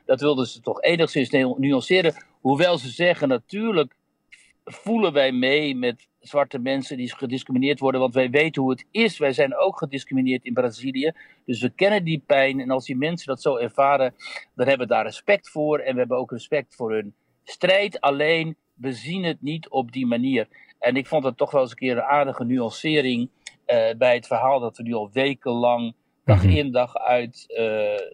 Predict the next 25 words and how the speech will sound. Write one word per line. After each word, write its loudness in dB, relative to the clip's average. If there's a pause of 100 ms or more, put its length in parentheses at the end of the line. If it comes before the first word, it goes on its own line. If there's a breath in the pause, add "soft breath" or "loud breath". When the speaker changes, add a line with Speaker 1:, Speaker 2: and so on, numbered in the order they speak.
(100)
Speaker 1:
te -6
horen 0
krijgen 2
over -4 (100)
hoe 0
racistisch -2
die -4
blanke 0
Nederlanders -2
wel -6
niet 6
Speaker 2:
Ja. 6
Speaker 1:
allemaal -2
zouden -10
zijn. -10
Speaker 2:
En 6
je 8
zegt 4
ook, 4
deze 6
mensen 8
hebben 6
mij 8
zelf 6
benaderd. 6